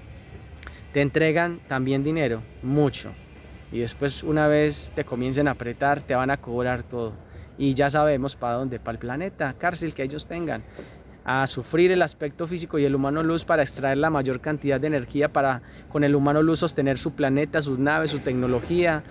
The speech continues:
su desarrollo genético y demás, etcétera. Y con los aspectos físicos también para sostener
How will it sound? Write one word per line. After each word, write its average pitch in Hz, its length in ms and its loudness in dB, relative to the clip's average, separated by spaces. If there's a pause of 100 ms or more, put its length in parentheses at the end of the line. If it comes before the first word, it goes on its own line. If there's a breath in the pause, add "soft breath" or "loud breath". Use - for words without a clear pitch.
su 139 220 0
desarrollo 139 580 2
genético 151 500 -2
y 151 40 6
demás, 143 340 2
etcétera. 180 540 -2 (240 loud breath)
Y 135 100 -2
con 139 160 2
los 135 100 4
aspectos 147 460 -2
físicos 160 400 -4
también 135 300 -2
para 151 220 2
sostener 131 600 2